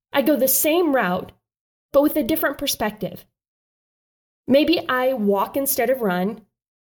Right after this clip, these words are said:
Maybe I'm with a friend and we're chatting. Maybe I left the phone and the earbuds at home and decided to listen to what's around me. Maybe I chose to look at the familiar again, but in an entirely new way.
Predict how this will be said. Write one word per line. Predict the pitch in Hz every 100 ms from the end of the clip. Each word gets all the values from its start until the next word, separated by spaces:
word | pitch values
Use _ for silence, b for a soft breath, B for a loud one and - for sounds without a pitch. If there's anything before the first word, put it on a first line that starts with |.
| _ -
Maybe | 269 285
I'm | 285
with | 277 285
a |
friend | - - 233 247
and | 262
we're | 277
chatting. | 277 240 214 214 226 269 - _ _ _ _ _ _
Maybe | 269 311 339
I |
left | 311 285 285
the | 302
phone | - 247 254 285
and | 285
the | 285
earbuds | 247 240 254 262
at | -
home | - 254 240 254 269
and | 226 233
decided | 220 - 254 262 285
to | -
listen | 247 226 262 285 262
to | 262
what's | 226 240 277
around | 214 214 214 214
me. | 240 320 - _ _ _ _ _ _ _ _ -
Maybe | 285 370 370
I | 370
chose | - 330 311
to | - 277
look | 285
at | -
the | 233
familiar | - 262 277 285 240
again, | - 196 269 262 190 185 202 - _ _ _ _ _ _ _ _
but | - 269 - - _
in | 330 339
an |
entirely | 339 330 - 359 349 302
new | 269 240 240 233 233 _
way. | 208 202 139 -